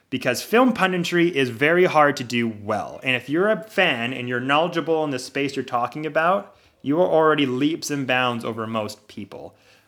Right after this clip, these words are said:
Um, of course, writing comes into it. Are you a creative writer? Are you someone who's just super knowledgeable and says the facts? Are you somebody who writes in a style and in a way that expresses your opinion specifically, that s-, makes you stand out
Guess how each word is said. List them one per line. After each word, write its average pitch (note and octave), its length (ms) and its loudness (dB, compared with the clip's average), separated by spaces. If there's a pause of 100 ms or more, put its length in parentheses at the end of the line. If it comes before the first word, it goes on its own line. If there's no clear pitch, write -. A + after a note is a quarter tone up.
Um, A#2+ 280 -2
of C3 140 -14
course, F3+ 460 2
writing C#3 400 2
comes B2+ 280 -4
into A#2+ 340 -6
it. A#2 180 0 (360)
Are A#2+ 80 0
you C3 160 0
a B2 40 -4
creative C#3+ 560 0
writer? C#3 540 2
Are B2 100 0
you B2 80 0
someone A#2+ 320 -6
who's A2+ 120 -12
just A#2 220 -10
super C#3+ 380 -2
knowledgeable B2+ 600 0
and B2+ 100 -2
says A#2+ 260 -6
the G#2+ 100 -18
facts? B2+ 520 -2 (300)
Are - 80 -4
you C3 80 -2
somebody B2+ 360 -4
who C3 100 -4
writes B2 440 -2
in C3+ 80 -6
a C3+ 60 -8
style C3+ 540 0
and B2+ 100 -4
in A#2+ 60 -4
a A#2+ 100 -2
way B2 300 2
that A#2+ 100 -4
expresses B2 800 -4
your B2 220 2
opinion B2+ 440 -4
specifically, C3+ 840 -4
that A#2+ 140 -4
s-, - 160 -14
makes B2 260 -6
you A#2 60 -10
stand G#2 320 -10
out C#3+ 340 -2